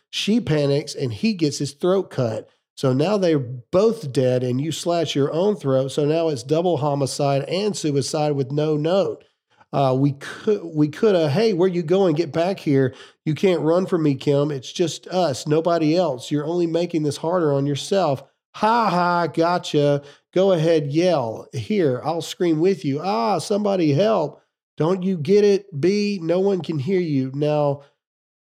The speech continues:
shut the F up and get what's coming to you. You were supposed to love me. Now bleed,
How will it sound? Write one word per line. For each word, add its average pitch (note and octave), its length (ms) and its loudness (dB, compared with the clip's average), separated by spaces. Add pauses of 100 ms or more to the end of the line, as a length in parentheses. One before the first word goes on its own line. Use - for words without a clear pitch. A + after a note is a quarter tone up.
(360)
shut F#3 360 -2
the E3+ 180 -2
F E3+ 240 -4
up E3 360 0 (100)
and C3 180 -2
get D#3 220 0
what's E3+ 200 -8
coming D#3+ 340 -2
to B2 120 -6
you. A2+ 160 -4
You B2+ 200 -2
were C#3 100 0
supposed - 360 -2
to D#3+ 60 -2
love D#3 300 0
me. D#3 200 2
Now C3+ 280 0
bleed, E3 640 -2